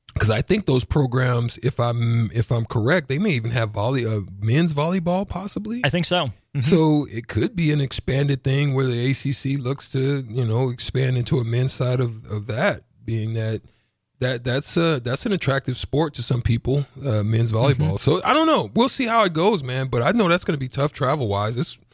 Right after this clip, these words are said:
Speaker 1: I mean, they got
Speaker 2: Mm-hmm.
Speaker 1: money, but good gosh, do they have money like that? I don't, I mean, I, I think Stanford does. I don't know if Cal has the kind of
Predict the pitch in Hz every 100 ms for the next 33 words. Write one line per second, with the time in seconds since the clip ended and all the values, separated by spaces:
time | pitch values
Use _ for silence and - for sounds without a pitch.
0 | _ - - _ - 123 131 190 220 185
1 | 233 - 120 123 113 - 139 156 139 165
2 | 101 - 113 139 147 143 143 139 131 160
3 | 120 139 98 117 113 104 113 127 127 123
4 | - 147 - 135 196 - 95 98 131 120
5 | 120 107 - - 123 131 107 104 98 -
6 | 101 95 90